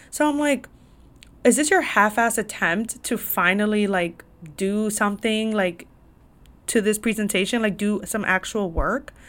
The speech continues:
So whatever, I get to class, he shows up and he's like,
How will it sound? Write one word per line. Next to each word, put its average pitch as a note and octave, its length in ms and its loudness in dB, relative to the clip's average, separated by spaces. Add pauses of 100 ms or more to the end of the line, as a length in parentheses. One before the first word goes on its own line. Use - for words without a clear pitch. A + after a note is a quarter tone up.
(400)
So D4 420 6 (640)
whatever, G#3 480 4
I G#3 80 4
get A#3 160 2
to D4 100 0
class, G3 540 6 (320)
he - 160 -2
shows G#3+ 360 2
up F#3+ 280 4
and G3+ 100 -2
he's F#3+ 140 -4
like, F3 200 -8